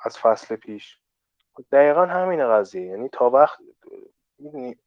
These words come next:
موفقیتی که بخواد ساستین بشه و نگه داشته بشه نیاز به پلن داره. خب با توجه به دیدگاه این یلخی که آقا ما توی سطحی باشگاه رو نگه داریم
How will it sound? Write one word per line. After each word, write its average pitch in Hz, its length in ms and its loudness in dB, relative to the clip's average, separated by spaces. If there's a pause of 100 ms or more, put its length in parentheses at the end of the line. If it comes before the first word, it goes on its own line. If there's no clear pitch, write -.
(120)
موفقیتی 131 760 -2
که 131 100 -12
بخواد 120 320 -6
ساستین 135 680 -8
بشه 120 240 -14
و 110 100 -10
نگه 113 400 -6
داشته 113 320 -16
بشه 110 300 -16
نیاز 147 260 -4
به 147 60 -6
پلن 117 360 -2
داره. 90 160 -18 (840)
خب - 180 -8
با 135 180 0
توجه 160 380 0
به 160 160 -8
دیدگاه 147 640 2
این 131 400 -4
یلخی 123 400 -2
که 131 160 -2
آقا 127 140 2
ما 120 120 -4
توی 120 300 -8
سطحی 131 580 -2
باشگاه 117 360 -2
رو 120 80 -10
نگه 117 340 0
داریم 95 280 -8